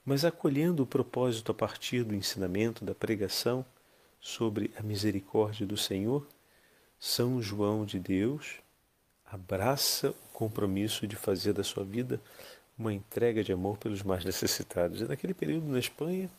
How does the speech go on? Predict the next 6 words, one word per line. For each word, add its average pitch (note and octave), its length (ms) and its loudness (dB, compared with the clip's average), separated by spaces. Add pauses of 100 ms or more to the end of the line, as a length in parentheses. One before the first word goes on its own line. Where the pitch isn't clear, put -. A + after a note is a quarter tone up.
(560)
dedicou-se B2 960 0 (140)
inteiramente C#3 1040 -2
ao C#3 200 4
cuidado B2 720 0
dos A#2 480 2 (180)
enfermos. G2 1000 -4